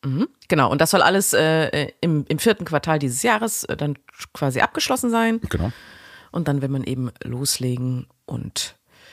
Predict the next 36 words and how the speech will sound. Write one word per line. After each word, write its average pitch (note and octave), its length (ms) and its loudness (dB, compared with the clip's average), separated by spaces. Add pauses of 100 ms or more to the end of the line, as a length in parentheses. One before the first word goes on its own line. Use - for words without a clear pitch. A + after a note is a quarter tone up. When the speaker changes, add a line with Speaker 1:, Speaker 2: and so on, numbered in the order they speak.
(180)
Speaker 1:
dann B2+ 160 0
Geschäft B2+ 360 0
und B2+ 100 -6
Verwaltung F#3 380 2
noch F3+ 140 0
zusammenführen. D#3 720 -2
Und C3 140 -2
das B2 100 -4
soll F#2 120 -6
dann A#2 160 -4
etwa - 240 -6
drei - 200 -6
Jahre A#2+ 340 -2
später - 600 -2
erledigt - 520 -10
sein. - 280 -10
So - 160 -10
ist - 160 -8
der B2 100 -4
Zeitplan - 680 -2 (200)
der - 80 -10
beiden. - 160 2
Speaker 2:
Genau. E2 240 2 (800)
Speaker 1:
Wenn F3 180 6
denn C#3+ 140 6
alles, C3 420 2
wenn F3+ 140 6
sie D#3 100 -2
dann C#3+ 200 4
überall B2+ 320 2
die A#2+ 200 -2
Zustimmung - 420 -4
bekommen - 320 -10
und - 100 -12
so - 100 -14
weiter. - 160 -16